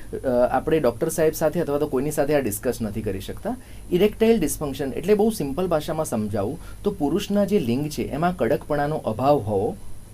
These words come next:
અથવા તો લિંગનું કડકપણું ના થવું અથવા તો એ મેન્ટેન ના રહેવું, એને સાદી ભાષામાં ઇરેક્ટાઇલ ડિસફંક્શન કહી શકાય. કોમનલી આપણે એને ઈ ડી તરીકે પણ ઓળખીએ છીએ. હવે ઇરેક્ટાઇલ ડિસફંક્શન ઘણું બધું કોમન છે, ડાયાબિટીક પોપ્યુલેશનમાં ઘણું બધું કોમન છે, એજ according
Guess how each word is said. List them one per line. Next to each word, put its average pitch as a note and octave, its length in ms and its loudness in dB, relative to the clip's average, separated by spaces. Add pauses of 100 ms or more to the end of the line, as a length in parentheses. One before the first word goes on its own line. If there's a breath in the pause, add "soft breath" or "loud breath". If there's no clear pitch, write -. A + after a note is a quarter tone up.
(120)
અથવા G3 240 0
તો C4 300 0
લિંગનું D#3+ 360 0
કડકપણું F3 560 0
ના C3+ 180 2
થવું B2 400 -4
અથવા F3 260 -4
તો B3 140 0
એ G#3+ 100 2
મેન્ટેન D3 560 0
ના G#2 100 2
રહેવું, F2+ 280 -4 (220 loud breath)
એને A3 340 2 (120)
સાદી D#3+ 260 2
ભાષામાં E3+ 360 0
ઇરેક્ટાઇલ B2 480 2
ડિસફંક્શન A2 500 -2
કહી G#2+ 180 -2
શકાય. F#3 360 -2 (240 loud breath)
કોમનલી G#3+ 440 6
આપણે F#3+ 220 4
એને G#3 100 4
ઈ E3+ 140 -2
ડી D#3 140 0
તરીકે C#3+ 320 2
પણ D3 160 0
ઓળખીએ F#2 440 -2
છીએ. - 260 -10 (540 loud breath)
હવે B3+ 160 4 (220)
ઇરેક્ટાઇલ A3 460 0
ડિસફંક્શન G#3+ 640 0 (240)
ઘણું E3+ 240 4
બધું A3+ 220 4
કોમન C#3+ 400 6
છે, F3 240 0
ડાયાબિટીક C#3 440 2
પોપ્યુલેશનમાં E3 580 0
ઘણું D3 200 2
બધું D#3 200 0
કોમન D3 320 0
છે, F3+ 200 0
એજ F#3 560 -2
according D#3+ 400 0